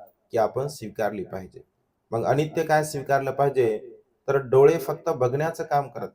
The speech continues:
नाही. म्हणजे डोळे जरी दिसण्यासाठी छान दिसत असतील आपल्याला, तरी सुद्धा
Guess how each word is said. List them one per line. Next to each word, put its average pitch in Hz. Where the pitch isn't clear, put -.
नाही. 95
म्हणजे 117
डोळे 131
जरी 156
दिसण्यासाठी 139
छान 123
दिसत 123
असतील 117
आपल्याला, 101
तरी 127
सुद्धा 127